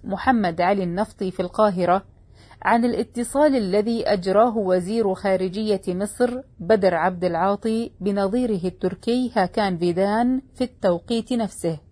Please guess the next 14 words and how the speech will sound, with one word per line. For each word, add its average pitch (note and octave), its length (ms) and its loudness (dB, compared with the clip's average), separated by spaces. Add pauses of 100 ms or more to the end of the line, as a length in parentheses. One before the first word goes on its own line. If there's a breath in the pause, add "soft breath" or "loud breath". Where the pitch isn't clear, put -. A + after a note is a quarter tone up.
(680 soft breath)
خصوصا C#4+ 680 2
عندما A3 540 0
يكون A3+ 460 0
موضوع F#3+ 680 0
ليبيا G#3 460 2
حاضرا G#3 760 0 (480 soft breath)
في C4 160 2
قلب C#4+ 320 2
الاتصالات A#3 880 2
المصرية A3 720 -2
مع G3+ 300 0
الطرفين. F3+ 880 0 (560 soft breath)
فالمسألة C4+ 680 4
هنا G#3+ 560 0